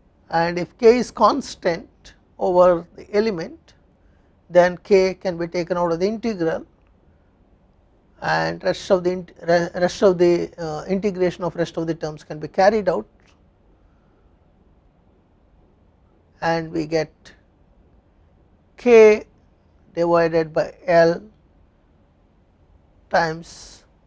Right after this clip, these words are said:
one minus one minus one one as shown in this slide. So,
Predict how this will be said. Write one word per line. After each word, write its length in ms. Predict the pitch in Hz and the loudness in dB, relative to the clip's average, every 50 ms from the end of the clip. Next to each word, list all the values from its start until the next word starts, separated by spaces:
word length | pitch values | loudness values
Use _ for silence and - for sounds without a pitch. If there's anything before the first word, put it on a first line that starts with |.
| _ _ | _ _
one 560 | - 175 170 170 175 180 190 190 196 196 196 _ _ _ _ _ - | -10 -2 2 4 6 6 4 2 -2 -10 -16 _ _ _ _ _ -8
minus 440 | 160 160 170 170 175 165 - - - | -6 -4 -4 -4 -4 -6 -8 -8 -8
one 180 | 170 175 170 160 | -8 -8 -6 -8
minus 440 | 156 151 160 160 165 156 - - | -10 -10 -10 -10 -12 -14 -12 -10
one 180 | 165 160 160 165 | -8 -8 -8 -8
one 180 | 156 160 - - _ _ _ _ _ _ _ _ _ _ _ _ - | -8 -10 -10 -10 _ _ _ _ _ _ _ _ _ _ _ _ 4
as 120 | 165 165 - | 4 4 4
shown 280 | - 170 165 165 160 | 6 6 6 6 6
in 100 | 160 156 | 4 2
this 140 | 156 147 - | 0 0 0
slide. 420 | - - 190 170 160 175 - - - _ _ _ _ _ _ _ _ _ _ _ _ _ _ _ _ _ _ _ _ _ _ _ _ _ _ _ _ _ _ _ _ | 4 6 8 8 8 8 4 0 -6 _ _ _ _ _ _ _ _ _ _ _ _ _ _ _ _ _ _ _ _ _ _ _ _ _ _ _ _ _ _ _ _
So, 400 | - - 247 208 202 208 226 - | 6 10 12 12 12 10 8 2